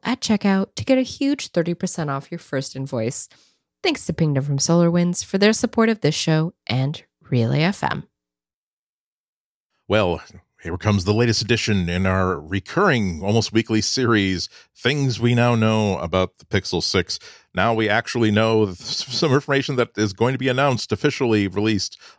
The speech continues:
Speaker 2: on October nineteenth. Google said that they're gonna be streaming a Pixel six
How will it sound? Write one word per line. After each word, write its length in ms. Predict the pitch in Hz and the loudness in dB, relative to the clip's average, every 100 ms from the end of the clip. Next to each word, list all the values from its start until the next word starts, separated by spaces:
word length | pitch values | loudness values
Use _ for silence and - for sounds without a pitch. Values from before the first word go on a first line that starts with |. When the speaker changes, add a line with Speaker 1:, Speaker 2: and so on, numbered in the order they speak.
| - | -2
Speaker 2:
on 240 | 98 98 - | 0 0 -2
October 420 | 101 - 104 101 | -4 0 2 2
nineteenth. 480 | 95 95 110 98 - | 0 -2 -2 -4 -2
Google 240 | 107 107 | -2 -2
said 220 | - 107 | 0 -2
that 60 | 95 | 0
they're 100 | 98 | -2
gonna 100 | 95 | -2
be 120 | 95 | -4
streaming 640 | - - 101 110 104 98 - | -6 -4 0 2 2 0 -4
a 140 | 92 | -8
Pixel 440 | - 117 - 104 | -6 -6 -4 -6
six 360 | - - 123 | -6 -6 -6